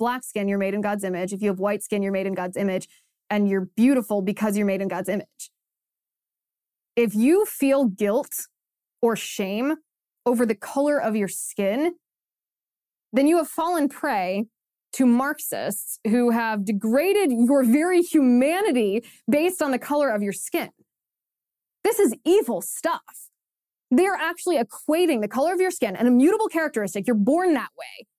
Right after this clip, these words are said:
with being inherently evil. That's racism. If you're behaving in a way, if you are shame-, uh, ashamed of the color of your skin, based just on the color of your skin and not based on your behavior, then you're actually being racist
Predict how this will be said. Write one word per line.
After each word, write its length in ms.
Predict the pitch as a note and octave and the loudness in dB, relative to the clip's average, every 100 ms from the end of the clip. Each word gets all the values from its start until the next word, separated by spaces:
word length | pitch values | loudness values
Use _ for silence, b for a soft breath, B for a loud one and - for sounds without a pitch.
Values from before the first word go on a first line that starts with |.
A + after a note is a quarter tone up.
| _ _ _ _ _ _ _ - | _ _ _ _ _ _ _ -4
with 160 | A3+ B3+ | -2 0
being 160 | B3+ | 0
inherently 480 | G#3 G3 B3+ - D#3 | 0 -2 -4 -6 -6
evil. 320 | A#3 G3+ - _ _ _ _ _ _ _ _ _ _ _ _ _ _ _ _ _ _ - | -6 -6 -14 _ _ _ _ _ _ _ _ _ _ _ _ _ _ _ _ _ _ -4
That's 280 | G#3 G3+ - | -4 -4 -2
racism. 480 | G#3+ C#4 - - _ _ _ _ _ _ _ _ _ _ _ _ _ _ _ | 0 -2 -4 -12 _ _ _ _ _ _ _ _ _ _ _ _ _ _ _
If 160 | A#3+ G3+ | -2 2
you're 220 | B3 F4+ | 2 4
behaving 500 | D4+ A#3 C4 E4 D#4 | 2 2 2 2 0
in 80 | A3 | 0
a 60 | |
way, 480 | G3 G#3 C4 A3 F3 | -2 -2 0 -2 -2
if 120 | A3 C4 | -2 2
you 120 | E4 | 2
are 140 | G#3+ | 0
shame-, 560 | - - - C4 D#4+ B3+ | -6 -8 -4 0 0 -2
uh, 260 | A#3 B3 B3 | -2 -2 -2
ashamed 800 | A#3+ - C4+ E4+ D#4+ G#3 F#3 G3+ b b | -4 -4 -2 0 0 -2 -6 -8 b b
of 160 | C4 C#4 | -2 0
the 60 | D4 | 0
color 280 | C#4 C#4+ | 0 2
of 80 | C4+ | 2
your 100 | G#3+ | -2
skin, 440 | - - B3 D4 B3 | -4 -4 0 2 2
based 320 | D4+ G#4+ - | 2 0 -2
just 200 | G#4 - | -2 -2
on 60 | |
the 80 | G4 | -2
color 220 | F#4 G4 F#4+ | 0 0 0
of 60 | |
your 100 | F4 | 0
skin 240 | - F#4 B3+ | 0 -2 0
and 140 | A3+ | 0
not 200 | B3 C#4+ | -2 -2
based 220 | E4 D#4 | -2 -2
on 80 | D#4 | 0
your 100 | C#4+ | 2
behavior, 600 | B3+ C#4+ D4+ A#3 F#3 F#3+ _ _ _ _ _ _ _ _ _ _ _ - | 2 2 2 0 -2 -8 _ _ _ _ _ _ _ _ _ _ _ 0
then 100 | A#3 | 2
you're 100 | B3+ | 0
actually 240 | B3+ C#4 | -2 0
being 200 | A#3+ A3 | 0 0
racist 540 | G3+ G#3+ G#3+ G3+ - | -2 -4 -4 -8 -10